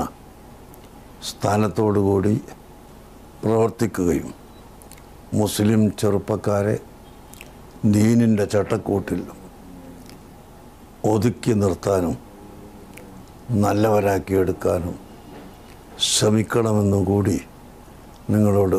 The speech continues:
ഓർമ്മപ്പെടുത്തുന്നു. സർവശക്തനായ അള്ളാഹു നമുക്കെല്ലാവർക്കും അവൻ്റെ ദീനിനു വേണ്ടി പ്രവർത്തിക്കാൻ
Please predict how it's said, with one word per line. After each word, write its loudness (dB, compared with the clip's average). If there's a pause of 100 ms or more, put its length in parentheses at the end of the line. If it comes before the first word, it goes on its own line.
(120)
ഓർമ്മപ്പെടുത്തുന്നു. 0 (960)
സർവശക്തനായ 0 (160)
അള്ളാഹു -2 (1080)
നമുക്കെല്ലാവർക്കും 0 (1120)
അവൻ്റെ 2 (280)
ദീനിനു 4
വേണ്ടി 0
പ്രവർത്തിക്കാൻ 0